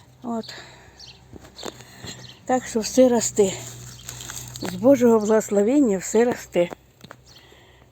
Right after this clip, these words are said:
Такий мій перший, такий, можна сказати, серйозний врожай. Капустинка вже своя. Ну і картопелька скоро буде. Раз тут нав'язалась на цих низьких і,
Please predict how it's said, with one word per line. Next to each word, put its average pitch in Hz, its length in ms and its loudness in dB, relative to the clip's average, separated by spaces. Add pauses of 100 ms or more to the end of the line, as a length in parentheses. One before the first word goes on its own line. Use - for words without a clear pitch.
(1080)
Такий - 340 -4
мій 180 260 -2
перший, 233 500 -2 (880)
такий, - 320 -8 (360)
можна 180 320 -4
сказати, 175 500 -4 (440)
серйозний 175 920 -2 (160)
врожай. - 560 -8 (1000)
Капустинка 226 680 0
вже 190 220 -2
своя. 170 420 -4 (260)
Ну 359 220 -2
і 381 120 -10
картопелька 294 580 -4
скоро 170 300 -4
буде. 156 300 -10 (680)
Раз 254 200 -4
тут 247 200 0
нав'язалась 208 640 2
на 190 100 0
цих - 260 -4
низьких 196 540 -4
і, 175 120 2